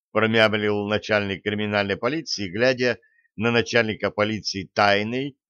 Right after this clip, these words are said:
снизу вверх. Мюллер хоть и не отличался внушительным телосложением, но был выше Артура почти на полголовы.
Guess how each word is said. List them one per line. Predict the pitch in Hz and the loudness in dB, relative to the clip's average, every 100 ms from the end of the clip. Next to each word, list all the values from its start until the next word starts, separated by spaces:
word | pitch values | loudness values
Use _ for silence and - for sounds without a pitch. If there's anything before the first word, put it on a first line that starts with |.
| _ | _
снизу | - 82 95 80 85 117 | -14 -8 -8 -8 -6 -6
вверх. | 139 160 120 65 - _ _ _ _ _ _ _ _ _ _ _ _ _ - | -4 0 0 0 -10 _ _ _ _ _ _ _ _ _ _ _ _ _ 0
Мюллер | 170 190 175 139 | 4 6 6 4
хоть | 156 156 | 2 2
и | 151 147 139 | 2 2 0
не | 139 | 2
отличался | 139 143 131 170 175 - 101 | 0 0 -2 2 4 2 -2
внушительным | 92 98 123 131 117 110 104 98 | -4 -4 -4 -4 -4 -6 -6 -4
телосложением, | 104 101 92 90 87 123 135 127 107 95 82 _ _ _ _ _ - | -4 -2 -4 -8 -6 -4 -2 -4 -6 -6 -8 _ _ _ _ _ -2
но | 135 | 0
был | 180 196 180 | 4 4 4
выше | 170 143 156 | 0 2 4
Артура | 147 127 143 143 | 4 2 -4 -4
почти | - 131 - 127 | -4 -6 -6 -4
на | 127 | -4
полголовы. | - 107 104 113 98 65 | -2 -2 0 0 0 -6